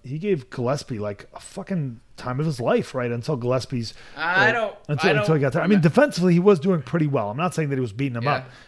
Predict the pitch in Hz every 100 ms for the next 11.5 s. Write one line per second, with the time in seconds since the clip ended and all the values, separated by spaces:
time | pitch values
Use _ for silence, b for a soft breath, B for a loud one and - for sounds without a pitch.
0 | B 156 214 285 233 240 - 214 196 175
1 | 147 190 196 151 139 135 151 151 185 185
2 | 147 131 110 160 147 117 - B B B
3 | 131 196 240 240 - 143 151 147 117 117
4 | 107 143 - 110 107 - 175 165 131 131
5 | 104 _ _ 110 - 139 127 120 123 101
6 | - - - 113 143 156 139 139 123 139
7 | 120 117 - 120 110 127 135 - B B
8 | - 127 135 120 113 - 120 117 127 110
9 | B B 147 139 147 123 143 131 147 139
10 | 135 147 160 170 - 160 165 123 131 -
11 | 180 - 113 127 139